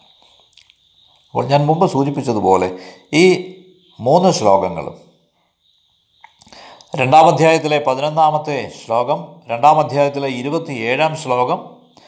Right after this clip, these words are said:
പതിനെട്ടാം അധ്യായത്തിലെ അറുപത്തിയാറാം ശ്ലോകം. ഇത് മൂന്നും വളരെ വ്യക്തമായി നമ്മോട് പറയുന്നത് ദുഃഖിക്കാൻ യാതൊരു അവകാശവുമില്ല എന്നാണ്. അതിൻ്റെ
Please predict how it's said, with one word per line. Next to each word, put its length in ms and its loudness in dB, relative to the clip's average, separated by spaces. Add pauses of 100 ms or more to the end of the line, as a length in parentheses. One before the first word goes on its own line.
(420)
പതിനെട്ടാം 540 4
അധ്യായത്തിലെ 420 -4
അറുപത്തിയാറാം 760 -4
ശ്ലോകം. 580 -14
ഇത് 100 -16
മൂന്നും 440 -8
വളരെ 260 2
വ്യക്തമായി 540 4
നമ്മോട് 240 -8
പറയുന്നത് 600 -6 (1300)
ദുഃഖിക്കാൻ 840 2
യാതൊരു 280 -2
അവകാശവുമില്ല 1120 -8
എന്നാണ്. 320 -16 (1900)
അതിൻ്റെ 480 -2